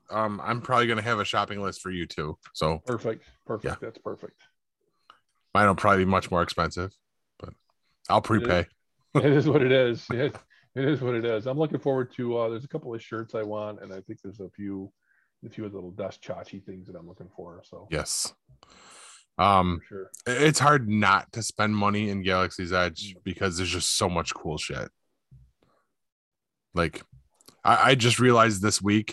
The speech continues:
Speaker 1: that I, I, I completely missed one of the best stores in Galaxy's Edge when we were there.
Speaker 2: Yeah.
Speaker 1: And it's probably a good thing.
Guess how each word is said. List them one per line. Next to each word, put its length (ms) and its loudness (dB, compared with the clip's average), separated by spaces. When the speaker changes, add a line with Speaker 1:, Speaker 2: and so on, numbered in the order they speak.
Speaker 1:
that 180 2
I, 340 4
I, 120 -2
I 60 -4
completely 520 -2
missed 400 -4
one 200 2
of 100 0
the 100 0
best 320 0
stores 460 -2
in 100 -6
Galaxy's 520 -6
Edge 340 -4
when 120 -4
we 60 -2
were 120 -2
there. 280 0
Speaker 2:
Yeah. 240 -20
Speaker 1:
And 320 -2
it's 180 0
probably 480 6
a 60 2
good 280 0
thing. 340 -4